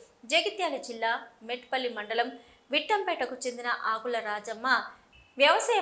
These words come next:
పనుల కోసం కూలీలను పిలిచేందుకు వెళ్తుండగా రోడ్డుపై ఉన్న కుక్కల గ్యాంగు రాజమ్మపై దాడికి తెగబడ్డాయి. అందిన ప్రతి చోట కండలు ఉడేలా కరిచాయి. కుక్కల దాడిలో తీవ్రంగా గాయపడిన రాజమ్మ అపస్మారక స్థితికి చేరుకోగా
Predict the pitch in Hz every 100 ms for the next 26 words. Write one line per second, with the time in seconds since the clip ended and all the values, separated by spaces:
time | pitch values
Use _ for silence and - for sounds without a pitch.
0 | 427 247 262 247 214 208 - - - 330
1 | 359 349 269 247 226 220 254 233 226 214
2 | 214 226 214 214 254 226 - - - -
3 | 233 311 - - 339 254 247 240 240 233
4 | 285 233 233 220 226 226 220 - 226 240
5 | 277 262 254 240 214 220 202 220 240 214
6 | 214 214 220 220 214 - _ - _ 262
7 | 285 349 302 - 220 - 247 240 226 220
8 | 262 302 - 240 294 320 254 226 226 233
9 | 220 220 240 220 214 - - _ - 320
10 | 427 392 254 233 233 233 262 254 254 247
11 | 240 226 214 214 208 226 220 208 208 208
12 | 226 240 262 220 - - _ 240 285 277
13 | 262 233 226 226 - 247 339 330 262 -
14 | 214 220 226 226